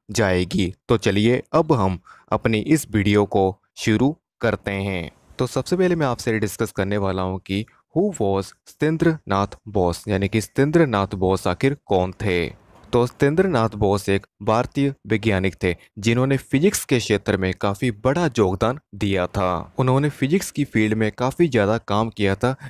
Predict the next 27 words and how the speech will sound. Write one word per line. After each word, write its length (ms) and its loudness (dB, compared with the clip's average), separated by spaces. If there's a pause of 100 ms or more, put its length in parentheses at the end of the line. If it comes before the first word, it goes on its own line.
(120)
जिसके 280 0
चलते 320 2
उन्होंने 260 0 (100)
कई 160 4
सारे 460 0 (100)
रिसर्च 520 0 (140)
पेपर 320 0
भी 220 -4 (100)
लिखे 300 -2
थे। 380 -2
फिजिक्स 680 -2
के 160 2
साथ 280 0
साथ 320 0
वह 240 2 (240)
मैथमेटिशियन 840 0
भी 180 2
थे, 260 2 (440)
पर 200 0 (200)
उनकी 240 -4
जो 120 2
स्पेशलाइजेशन 720 0
थी, 260 0 (240)
वो 360 0
फिजिक्स 460 -2
ही 100 2
थी। 560 -2